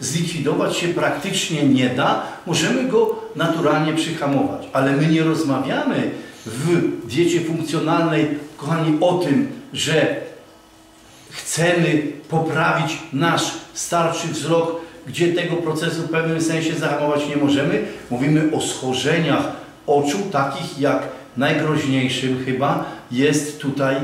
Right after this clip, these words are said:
jaskra i wszelkie z nim związane perturbacje, do ślepoty włącznie. Co trzeba zrobić w diecie funkcjonalnej, w wykorzystaniu ziół,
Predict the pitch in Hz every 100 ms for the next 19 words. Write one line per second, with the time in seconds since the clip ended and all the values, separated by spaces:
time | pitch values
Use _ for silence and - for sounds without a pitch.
0 | 147 - - 131 196 185 - - 135 117
1 | 98 - - - 190 185 151 151 156 165
2 | 147 147 147 143 - 123 156 151 147 135
3 | 135 135 139 - - - 160 160 160 131
4 | 123 120 - 143 147 143 180 175 175 160
5 | 151 131 - 131 127 - - 110 143 147
6 | 147 - - - - - - - 254 233
7 | 254 240 - 220 185 135 - - - -
8 | 117 127 180 175 - 165 - 170 151 143
9 | 139 143 147 160 156 147 135 - 147 147
10 | 143 135 143 147